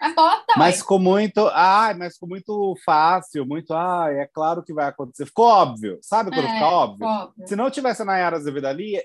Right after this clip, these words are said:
Speaker 2: ia, seria a coisa mais sem graça do mundo, porque não
Speaker 1: É.
Speaker 2: teria atrito, todos falam a mesma língua. Ela era o ponto de divergência das pessoas que estavam ali. Então, por isso que eu acho que
Speaker 1: Amigo,
Speaker 2: valeu a pena.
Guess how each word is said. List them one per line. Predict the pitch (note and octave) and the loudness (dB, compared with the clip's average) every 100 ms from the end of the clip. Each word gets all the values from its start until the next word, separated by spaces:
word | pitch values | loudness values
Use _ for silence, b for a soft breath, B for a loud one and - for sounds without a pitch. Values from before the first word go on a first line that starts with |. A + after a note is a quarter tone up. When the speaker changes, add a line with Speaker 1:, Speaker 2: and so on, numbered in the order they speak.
| - | -6
Speaker 2:
ia, | F3+ | -8
seria | - - - F#3+ G#3+ | -8 -14 -4 -2 -2
a | |
coisa | G#3 F#3 F#3+ | -2 -4 -4
mais | F#3+ G3+ F#3+ | -4 -6 -8
sem | G3+ | -6
graça | F#3 F3 F#3 | -4 -4 -4
do | D#3+ G3+ | -2 -2
mundo, | G#3 E3+ C#3+ G#2+ F#2+ - b b b | -2 -4 -4 -6 -12 -16 b b b
porque | D3 D3 | -4 0
não | F#3 F#3+ | 0 0
Speaker 1:
É. | |
Speaker 2:
teria | G3 G3 G3 G3+ G3 - _ _ _ | 0 2 4 6 4 0 _ _ _
atrito, | F#3+ G#3+ A3+ A3 G#3+ B3+ | 0 0 -2 -6 -6 -8
todos | G3+ G3+ G#3 | -6 -6 -6
falam | - G3 G3+ | -4 -2 -2
a | F#3+ | -6
mesma | F#3+ F3+ F#3 | -8 -10 -8
língua. | F3+ E3 D#3+ B2+ B2 | -6 -8 -6 0 2
Ela | C#3+ F3 F#3 | 4 4 2
era | E3+ | 0
o | - | -2
ponto | D3+ C#3 C3 | -2 -2 -12
de | B2+ | -12
divergência | B2 B2 B2+ B2 D3 F#3+ - C#3 G#2+ - _ _ _ | -6 0 0 2 0 0 -4 -2 -2 -4 _ _ _
das | D3+ E3+ | -4 -4
pessoas | F#3+ G3+ A3 G#3+ | -4 -2 -2 -2
que | G3 | -2
estavam | E3+ D3 C#3+ | 0 2 2
ali. | C3 A2+ G2 - _ _ _ | 0 -2 -6 -10 _ _ _
Então, | B2 E3+ | -2 -2
por | F#3+ F#3+ | 0 0
isso | E4 | 0
que | - | 0
eu | F#3 | 0
acho | F3+ | 0
que | F#3+ | -2
Speaker 1:
Amigo, | F#3 | -2
Speaker 2:
valeu | F#3+ G3 | -2 -2
a | G3+ | -4
pena. | G#3 F3 D#3 D3+ | -6 -8 -8 -12